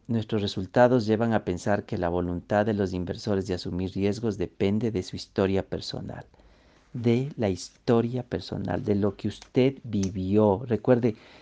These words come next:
no es lo que aprendió, lo más poderoso es lo que ha vivido, la experiencia. Cada decisión que la gente toma con respecto al dinero puede justificarse fijándose uno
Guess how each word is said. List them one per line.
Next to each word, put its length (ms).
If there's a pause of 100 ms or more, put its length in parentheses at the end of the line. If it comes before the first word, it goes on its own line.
(160)
no 160
es 120
lo 160
que 120
aprendió, 840 (540)
lo 140
más 240
poderoso 600
es 360
lo 260
que 140
ha 60
vivido, 640 (160)
la 80
experiencia. 1200 (720)
Cada 240
decisión 720
que 120
la 100
gente 280
toma 460 (160)
con 160
respecto 460
al 100
dinero 420 (480)
puede 300
justificarse 920
fijándose 680
uno 340